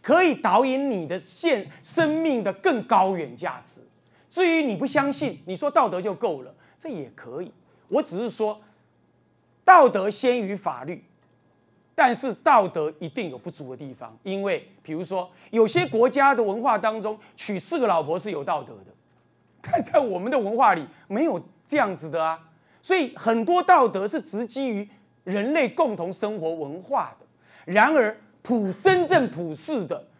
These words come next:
你看看佛教放在西方也有人信，基督教放在东方也有人信，它就具有一定的普世。所以文-，文化当中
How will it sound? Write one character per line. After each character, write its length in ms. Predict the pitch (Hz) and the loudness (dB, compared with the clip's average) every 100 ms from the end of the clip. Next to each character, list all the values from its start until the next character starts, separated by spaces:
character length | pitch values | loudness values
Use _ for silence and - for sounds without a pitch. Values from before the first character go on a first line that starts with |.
| - | -12
你 120 | 175 | -4
看 140 | 202 240 | 0 2
看 180 | 247 175 | 0 -2
佛 220 | 185 214 | -4 -2
教 180 | 254 208 | 0 0
放 200 | 247 196 | -2 -4
在 100 | 196 | -6
西 240 | - 196 | -6 -6
方 160 | 190 185 | -6 -4
也 80 | |
有 140 | 170 135 | -6 -6
人 160 | 123 | -10
信， 200 | 139 151 - _ _ _ | -14 -16 -16 _ _ _
基 160 | - 311 | -4 -2
督 160 | 330 | 2
教 160 | 311 262 | 2 4
放 160 | 302 | 2
在 120 | 269 247 | 0 0
东 300 | 320 302 262 | -2 -2 -2
方 240 | 277 269 | -4 -4
也 80 | 202 | -4
有 140 | 185 | -4
人 200 | 135 127 | -6 -12
信， 220 | 131 147 - _ _ - | -14 -16 -16 _ _ -6
它 100 | 339 | -4
就 140 | 320 | -4
具 240 | - 359 | -6 -6
有 160 | 233 160 | -4 -4
一 240 | 139 175 | -6 -8
定 220 | 226 302 170 | -4 -4 -4
的 60 | |
普 200 | - 139 | -10 -14
世。 240 | 117 - 175 _ _ - | -18 -16 -16 _ _ -6
所 100 | 359 | -4
以 140 | 262 - _ - | -4 -10 _ -4
文-， 260 | 208 208 - _ | -2 -2 -6 _
文 240 | 220 208 302 | -2 0 2
化 180 | 349 247 | 4 4
当 320 | 262 254 247 | 2 -2 -4
中 240 | 233 233 | -4 -6